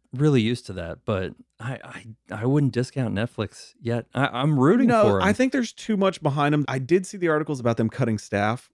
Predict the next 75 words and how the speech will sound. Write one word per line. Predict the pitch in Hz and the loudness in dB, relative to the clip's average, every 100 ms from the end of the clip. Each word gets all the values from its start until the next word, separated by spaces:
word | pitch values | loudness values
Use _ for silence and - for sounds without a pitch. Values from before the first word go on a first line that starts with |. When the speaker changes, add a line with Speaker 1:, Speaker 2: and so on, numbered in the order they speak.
| - | -4
Speaker 2:
a | 113 | 0
while | 120 113 | 2 2
back. | 123 139 - _ _ 208 | 2 -2 -6 _ _ 0
Speaker 1:
Well, | |
that's | 214 101 | 2 2
Speaker 2:
Um, | |
Speaker 1:
what | 101 104 | 0 -4
you | |
do | 101 131 | -4 -4
when | 95 | -4
you | 85 | -4
run | 92 95 | -6 -4
out | 95 | -4
of | |
money. | 101 143 | -4 4
They're, | 165 196 123 | 6 8 6
they're | 143 131 | 4 2
a | |
huge | - 147 113 | 2 -2 -2
corporation. | 135 104 110 98 - | 0 0 0 -2 -4
I'm | 101 | -2
not | 123 | -2
talking | 117 123 104 107 | 2 0 0 -2
about | 104 98 | -2 0
'em | 123 | 2
like | 123 123 123 | 2 2 2
they're | |
Speaker 2:
Yeah. | 127 | 0
Speaker 1:
some | 123 113 98 92 | -2 -2 0 0
mom | 95 101 101 | 0 0 0
and | 92 | -2
pop | - 104 92 - - - - | -2 0 0 -4 -8 -10 -6
Speaker 2:
I | 123 | -2
saw | 151 | 0
something | 120 120 120 | 2 6 6
on | |
Speaker 1:
little | 110 | 6
Speaker 2:
social | 107 127 127 | 4 2 2
media. | 117 120 | 2 2
It | |
was, | 120 | 2
like, | 113 | 0
a | 104 | 0
walkthrough | 101 107 - 120 | 0 0 0 0
of | 107 | 2
one | 117 | 2
of | 107 | 2
their | |
bigger | 101 107 104 | 2 2 2
offices, | 101 107 120 107 | 2 0 -6 -8
just | 101 - _ - | -10 -16 _ -4
empty. | 98 - 87 - - | -2 -4 -12 -14 -4
Like, | 107 110 | -2 2
that | 113 | 4
whole | 120 | 6
office | 104 101 98 92 | 4 2 -4 -12
was | 95 | -14
gone. | 98 85 82 104 104 | -8 -6 -6 -8 0
Speaker 1:
Yeah. | 151 | 2
Speaker 2:
Like, | 107 | 2
they | 113 117 | 2 2
got | 113 | 2
rid | 110 | 2
of | 101 | 0
the | |
whole | 80 - 104 80 | -4 -2 -2 -2
office. | 76 - | -4 -4
Speaker 1:
And | 160 | -2
I | 165 | -2
figured | - 107 92 - | -2 -4 -4 -6
something | 104 90 104 | -10 -6 -4
like | 98 101 | -4 -2
that | 104 104 | -2 -2
was | 110 | -4
happening. | 110 104 - 127 127 | -4 -4 0 -2 -2